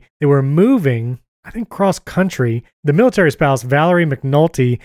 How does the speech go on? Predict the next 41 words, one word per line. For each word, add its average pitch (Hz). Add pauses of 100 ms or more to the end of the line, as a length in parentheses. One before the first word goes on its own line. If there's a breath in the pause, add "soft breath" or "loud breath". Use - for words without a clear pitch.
(120)
actually 220
put 196
an 147
AirTag 143
in 170
the 147
items 139
that 139
were 139
going 143
into 143
the 127
moving 180
truck, 117 (180)
that 143
this 131
moving 151
truck 139
was 131
gonna 131
be 123 (100)
taking 139
their 127
belongings. 185 (240 soft breath)
She -
had 170
heard 160
about 143
some 131
horror 147
stories 135
about 127
moving 143
trucks, 123
so 135
she -
wanted 135
to 131
be 131
able 131
to 131